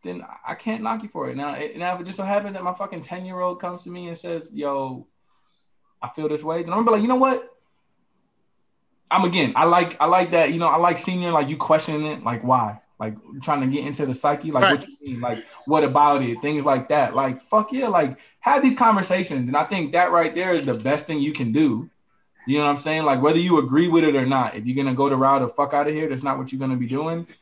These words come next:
Speaker 1: That's on you and them. You're gonna go the route of "the head, I support you," that's also on you and them. But still, like, try to understand. Like,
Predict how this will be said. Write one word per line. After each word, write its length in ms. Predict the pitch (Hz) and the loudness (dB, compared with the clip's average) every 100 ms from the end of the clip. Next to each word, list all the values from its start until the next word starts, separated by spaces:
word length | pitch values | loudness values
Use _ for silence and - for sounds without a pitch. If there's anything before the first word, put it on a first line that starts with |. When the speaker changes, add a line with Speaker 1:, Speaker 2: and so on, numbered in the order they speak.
| _ - - - | _ -20 -12 -4
Speaker 1:
That's 200 | 123 147 | -2 -2
on 200 | 139 131 | 0 2
you 240 | 135 127 | 2 0
and 120 | 123 | -2
them. 320 | 131 120 120 135 - - - | -2 -2 -6 -10 -14 -16 -8
You're 120 | 139 135 | 0 4
gonna 80 | 127 | 6
go 120 | 143 | 6
the 60 | |
route 220 | 139 143 135 | 4 4 2
of 120 | 127 | 0
"the 100 | 139 | -2
head, 220 | 143 147 | 0 0
I 60 | 135 | -2
support 440 | 127 120 190 - | -6 -2 -2 -2
you," 160 | 135 131 | -4 -2
that's 160 | 123 123 | -2 0
also 320 | 156 156 147 | -2 -2 -4
on 120 | 139 | -4
you 160 | 139 139 | -4 -4
and 120 | 131 | -4
them. 320 | 180 165 147 | -4 -4 -4
But 200 | 131 139 | -4 -4
still, 260 | 135 196 185 | -4 -2 0
like, 240 | 147 131 | 2 0
try 220 | - 147 202 | -4 -2 0
to 200 | 170 - | 0 -2
understand. 1040 | 151 135 117 - - 113 139 143 120 107 110 | -4 -6 -8 -12 -16 -10 -6 -6 -6 -10 -14
Like, 320 | 113 117 110 | -8 -8 -8